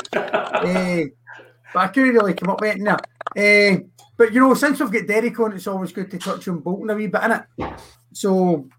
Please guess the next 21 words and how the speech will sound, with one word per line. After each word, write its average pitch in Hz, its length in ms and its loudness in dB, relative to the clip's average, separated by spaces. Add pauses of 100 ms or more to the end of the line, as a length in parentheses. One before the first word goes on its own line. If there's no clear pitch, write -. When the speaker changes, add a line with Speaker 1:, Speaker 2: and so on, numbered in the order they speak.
(360)
Speaker 2:
I 190 80 -6
mean, 208 160 0
Bolton, 262 320 6
fucking 196 340 -6
hell, 185 120 -2
do 180 120 -10
you 233 80 -2
remember 220 320 -2
it, 202 200 -12
like, 175 180 -2
a, 160 100 -8 (120)
a 160 80 -6
few 214 160 -6
weeks 233 200 -6
ago, 214 200 0
we 180 100 -4
were, 160 220 -2 (120)
how 185 120 -2
they 180 80 -4
were, 165 100 -2
like, 156 200 -2